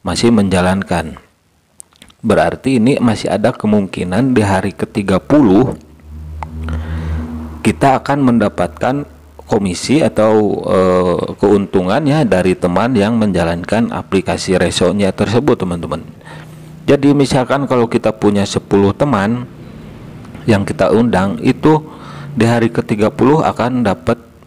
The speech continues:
komisi buat kita, teman-teman. Jadi di sini saya menyarankan ya untuk sabar dulu, jangan dulu menguninstall ya. Bagi kalian yang, eh, ingin menguninstall karena event telah berakhir, saya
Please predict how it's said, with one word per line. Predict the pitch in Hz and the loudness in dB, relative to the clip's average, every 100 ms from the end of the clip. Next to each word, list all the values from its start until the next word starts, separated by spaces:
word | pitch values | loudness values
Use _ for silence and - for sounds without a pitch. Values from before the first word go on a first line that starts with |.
| - | -6
komisi | 104 98 104 - 127 | -4 0 -2 0 2
buat | 95 92 - | 2 0 -2
kita, | 98 90 | -2 -2
teman-teman. | 87 87 85 85 80 90 | -2 -4 -6 -6 -10 -6
Jadi | 80 82 160 - - - - - - | -2 2 0 0 -14 -20 -20 -20 -4
di | 113 | 0
sini | - 139 156 | 2 4 4
saya | - 107 123 | 2 2 4
menyarankan | 123 104 95 90 82 - 131 | 2 2 2 0 -2 -2 0
ya | 104 135 - - - - | 0 -2 -6 -20 -20 -4
untuk | - 120 113 160 156 - - - | 0 0 2 0 0 -6 -20 -16
sabar | - 127 104 107 107 | -4 -2 0 0 2
dulu, | 104 90 107 147 | 4 4 6 4
jangan | 107 90 110 117 | 2 2 2 4
dulu | 95 95 127 | 6 6 4
menguninstall | 101 98 - 90 90 87 92 - 98 87 80 | 2 0 -2 -2 -2 -2 -4 -2 0 0 0
ya. | 85 95 90 - _ | -2 -2 -4 -12 _
Bagi | 92 92 98 | -4 0 0
kalian | - 82 90 107 | -2 0 2 2
yang, | 101 107 113 - - - - - _ - | 2 0 -2 -8 -20 -20 -20 -20 _ -6
eh, | 92 92 92 90 90 87 90 | -2 2 2 2 2 2 2
ingin | 98 107 | 2 4
menguninstall | 113 98 92 90 92 92 - - 104 87 | 2 0 -2 -2 -2 -2 -4 -2 0 0
karena | 85 87 104 110 - _ _ _ _ _ | -4 -2 -2 -2 -6 _ _ _ _ _
event | 95 - 98 95 | -8 -2 -2 -2
telah | 92 92 | -2 -2
berakhir, | 87 90 87 87 85 80 | 0 -2 -2 -2 -2 -4
saya | - 107 123 123 | -2 2 2 0